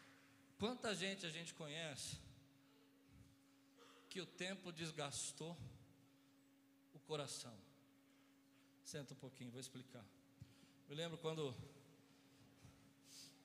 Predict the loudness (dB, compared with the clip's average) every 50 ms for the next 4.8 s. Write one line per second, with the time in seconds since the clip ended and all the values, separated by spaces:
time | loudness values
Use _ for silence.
0 | -20 -12 -2 -2 0 0 0 -2 -4 -2 -2 -2 -2 0 -2 0 0 2 2 2
1 | 0 0 -2 -2 -2 0 0 0 2 4 4 6 6 4 2 0 -4 -6 -12 -14
2 | -14 -16 -16 -18 -18 -20 -20 -20 -20 -20 -20 -20 -20 -20 -20 -20 -20 -20 -20 -20
3 | -20 -20 -20 -20 -20 -12 -2 2 2 2 4 2 2 4 4 6 6 6 6 6
4 | 6 4 4 4 4 4 4 4 2 2 2 0 0 0 -2